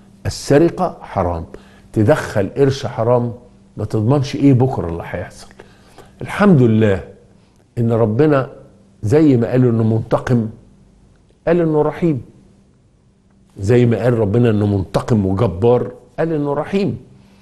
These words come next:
فاستخدم الرحمة، ما تغلطش، عشان لو حصل أي حاجة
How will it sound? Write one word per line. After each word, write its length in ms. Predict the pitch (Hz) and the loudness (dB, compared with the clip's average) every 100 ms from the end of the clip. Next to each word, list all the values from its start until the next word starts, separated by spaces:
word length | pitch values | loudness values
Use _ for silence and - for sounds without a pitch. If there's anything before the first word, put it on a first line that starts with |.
| - - _ _ | -20 -20 _ _
فاستخدم 840 | - 104 - - - - 123 131 120 | -10 -10 -6 -2 -2 0 2 4 4
الرحمة، 600 | 104 123 131 - 92 - _ _ _ 92 | 2 0 0 -6 -10 -10 _ _ _ -10
ما 60 | |
تغلطش، 680 | 104 95 117 - - - - - - - _ _ - - _ _ _ _ | -4 2 2 0 -8 -18 -20 -20 -20 -20 _ _ -20 -20 _ _ _ _
عشان 560 | - 139 156 143 113 92 - - | -4 -2 2 2 0 -4 -12 -10
لو 200 | 107 104 | -6 -6
حصل 400 | - 135 107 - | -2 -2 -2 -2
أي 220 | 117 113 - | 0 0 0
حاجة 360 | 120 113 107 | 0 0 0